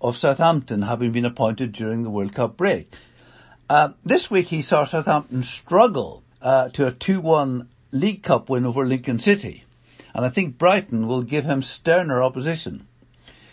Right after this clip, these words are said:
And Jones won't need any reminding that Southampton are currently sitting in the bottom three. Brighton may or may not have a World Cup winner in their team.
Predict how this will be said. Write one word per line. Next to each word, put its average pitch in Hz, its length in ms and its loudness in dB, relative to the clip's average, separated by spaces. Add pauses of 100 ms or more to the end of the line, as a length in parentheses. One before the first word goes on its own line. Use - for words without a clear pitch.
(480)
And 135 180 0
Jones 233 340 2
won't 190 240 -4
need 165 200 -2
any 156 180 2
reminding 135 640 0
that 110 180 -6
Southampton 131 600 0
are 104 100 -4
currently 170 480 -4
sitting 87 520 -6 (460)
in 113 140 -4
the 113 100 -4
bottom 131 380 0
three. 92 400 -6 (800)
Brighton 185 640 4
may 220 340 0
or 180 160 0
may 160 220 0
not - 400 -2 (240)
have 139 120 0
a 151 60 0
World 147 300 0
Cup 165 200 2
winner 247 240 2
in 127 120 -2
their 104 140 -4
team. 98 380 -10